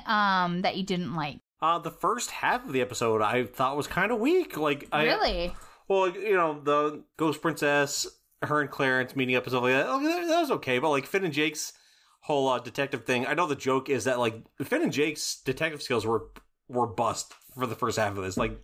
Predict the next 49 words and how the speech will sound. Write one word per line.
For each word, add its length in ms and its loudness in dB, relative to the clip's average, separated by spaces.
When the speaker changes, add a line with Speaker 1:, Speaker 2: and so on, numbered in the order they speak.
Speaker 1:
A 60 -4
hundred 240 0
percent. 260 -6
Speaker 2:
they, 100 2
they 280 -2
did 280 -2
nothing. 560 -6
<laughs> 60 -20
Speaker 1:
Nothing. 400 2
Speaker 2:
They're 120 2
basically 340 2
just 200 -6
kids 220 -2
playing. 340 -2
Speaker 1:
Yes. 420 -2
Speaker 2:
But 120 4
I 60 4
was 100 0
like, 320 -2
uh, 120 -2
there 180 -2
was 120 -2
a 40 -4
point 180 2
where 60 4
I 20 4
was 80 0
like, 120 0
"Is 160 0
this, 140 -4
is 140 0
this 80 0
episode 340 -2
going 240 0
somewhere?" 460 2
Speaker 1:
Mm-hmm. 360 4
Speaker 2:
And 120 2
I'm 120 0
glad 300 2
that 120 -2
the 80 -10
second 320 -2
half 400 -2
got 220 0
as 100 0
good 200 -2
as 120 -6
it 100 -2
did. 240 0